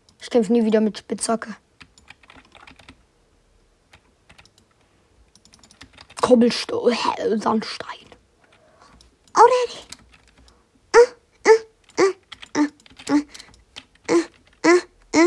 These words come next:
Düdelüm.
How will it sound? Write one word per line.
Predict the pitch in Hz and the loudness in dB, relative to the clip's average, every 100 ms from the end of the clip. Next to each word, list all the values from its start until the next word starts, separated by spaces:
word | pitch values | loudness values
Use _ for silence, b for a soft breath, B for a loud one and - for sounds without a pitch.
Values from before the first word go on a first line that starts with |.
| 339 _ _ 285 302 294 _ _ 254 254 240 _ _ _ - - - _ _ - _ - _ _ _ - _ - _ _ _ _ - | 0 _ _ 0 2 0 _ _ -4 -4 -6 _ _ _ -20 -20 -20 _ _ -20 _ -20 _ _ _ -20 _ -20 _ _ _ _ -4
Düdelüm. | 233 247 294 254 247 254 | 0 4 4 4 2 0